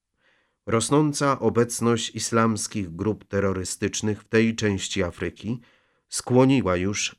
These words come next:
regionalną konferencję episkopatu frankońskiej Afryki Zachodniej, w skład której wchodzą biskupi Gwinei-Bisu,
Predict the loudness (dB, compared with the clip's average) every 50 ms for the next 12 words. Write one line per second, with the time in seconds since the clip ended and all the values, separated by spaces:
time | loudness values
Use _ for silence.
0 | _ 2 2 2 4 4 2 2 4 4 4 4 2 0 -2 -2 -4 -4 -2 -2
1 | -2 -2 0 0 0 0 0 0 -4 -6 -6 -4 -4 -4 -4 -4 -8 -14 _ _
2 | _ _ _ _ _ -6 -4 -2 -4 -6 0 2 2 2 2 2 0 0 -2 -4
3 | -6 -4 -4 -4 -6 -4 -2 0 0 0 -2 -2 0 0 0 0 -2 -4 -6 -6
4 | -2 -2 0 0 -2 -4 -4 -4 -4 -4 -2 -6 -6 -4 -4 -2 -2 -2 0 0
5 | -2 -2 -2 -2 -4 -4 -2 -2 -2 -4 -8 -14 _ _ _ _ _ _ _ _
6 | _ -10 -6 2 2 2 2 2 -2 -12 _ -12 -4 -2 0 2 2 2 0 -2
7 | -6 -12 _ -20 0 2 2 4 6 4 4 4 2 0 0 -2 -2 -2 0 0
8 | -2 0 0 0 0 0 0 -2 -4 -8 -4 0 2 4 4 6 4 4 2 0
9 | -2 -6 -4 -4 -2 0 0 0 0 -2